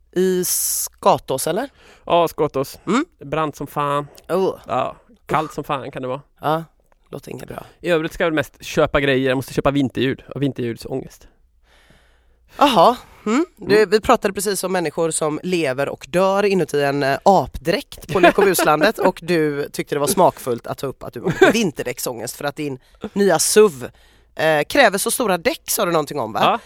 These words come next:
Speaker 1: För att den är så himla stor, din bil.
Speaker 2: Ja.
Speaker 1: Så däcken blir så stora att de blir så dyra.
Speaker 2: Precis.
Speaker 1: Ja. Alla har ju olika problem, Magnus.
Speaker 2: Ja.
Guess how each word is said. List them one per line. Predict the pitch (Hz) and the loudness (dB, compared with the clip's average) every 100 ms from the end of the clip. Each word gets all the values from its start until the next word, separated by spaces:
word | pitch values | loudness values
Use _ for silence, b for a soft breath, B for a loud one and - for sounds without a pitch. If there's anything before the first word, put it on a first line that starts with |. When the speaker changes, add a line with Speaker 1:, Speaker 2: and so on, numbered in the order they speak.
| b | b
Speaker 1:
För | - | 0
att | 214 | 2
den | 233 | 2
är | |
så | 196 226 | 2 0
himla | 190 | 0
stor, | - - - 302 - 135 | 0 -2 -2 -6 -6 -8
din | 120 135 | -6 -6
bil. | 135 80 - | -8 -8 0
Speaker 2:
Ja. | 180 233 - | 0 0 -6
Speaker 1:
Så | 196 | -4
däcken | 180 220 _ - 285 | 0 -2 _ -2 0
blir | 233 | 2
så | 180 | 0
stora | 175 202 143 | 2 2 2
att | 127 | 0
de | 160 | 0
blir | 175 | -2
så | 147 | -6
dyra. | 135 202 120 151 247 - - | -6 -6 -4 -4 -4 -8 -14
Speaker 2:
Precis. | - 180 165 - - | -6 -4 -4 -8 -8
Speaker 1:
Ja. | 196 262 - _ _ _ - 175 - | -6 -6 -10 _ _ _ -6 -4 2
Alla | 208 160 190 | 2 4 4
har | 220 | 4
ju | |
olika | 180 143 131 180 | 2 -2 -4 -4
problem, | - 180 - | -4 -6 -6
Magnus. | 107 92 | -6 -2
Speaker 2:
Ja. | 139 156 | 0 2